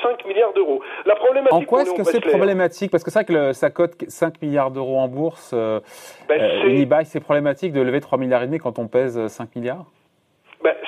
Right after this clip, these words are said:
Speaker 1: c'est ultra, ultra, ultra, ultra dilutif. Et donc,
Speaker 2: Ça veut dire
Speaker 1: si
Speaker 2: quoi,
Speaker 1: vous voulez,
Speaker 2: dilutif,
Speaker 1: euh,
Speaker 2: pour le
Speaker 1: pour
Speaker 2: commun
Speaker 1: Léon
Speaker 2: des mortels ?
Speaker 1: Bressler, d'ores et déjà, il était certainement en moins-value parce que quand il a acheté en deux mille dix-neuf, l'action Unibail était beaucoup plus haute. En-, ensuite,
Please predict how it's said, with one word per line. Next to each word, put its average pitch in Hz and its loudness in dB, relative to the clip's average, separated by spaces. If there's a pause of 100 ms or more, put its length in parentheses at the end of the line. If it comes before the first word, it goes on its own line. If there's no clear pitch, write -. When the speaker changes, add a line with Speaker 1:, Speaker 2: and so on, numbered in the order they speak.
(120)
Speaker 1:
c'est 220 -2 (120)
ultra, 226 0
ultra, 190 0
ultra, 165 -2
ultra 165 -2
dilutif. 208 -6 (180)
Et 202 4
donc, 220 2
Speaker 2:
Ça 131 0
veut 131 0
dire 156 2
Speaker 1:
si - -2
Speaker 2:
quoi, 180 2
Speaker 1:
vous 143 -2
voulez, 143 4
Speaker 2:
dilutif, 131 2
Speaker 1:
euh, - 2
Speaker 2:
pour 131 -2
le - -
Speaker 1:
pour 427 0
Speaker 2:
commun 440 4
Speaker 1:
Léon 427 4
Speaker 2:
des 403 2
mortels ? - 0
Speaker 1:
Bressler, 226 2 (760)
d'ores 233 2
et 233 0
déjà, 233 2
il 240 -2
était 175 -2
certainement 196 0
en 175 0
moins-value 175 0
parce - 0
que 165 -4
quand 196 -2
il 196 -2
a 180 4
acheté 175 0 (360)
en 190 4
deux 220 0
mille 214 -4
dix-neuf, 196 0
l'action 180 0
Unibail 175 2
était 151 -4
beaucoup - -4
plus 160 -2
haute. 269 0 (380)
En-, 214 2
ensuite, 247 -4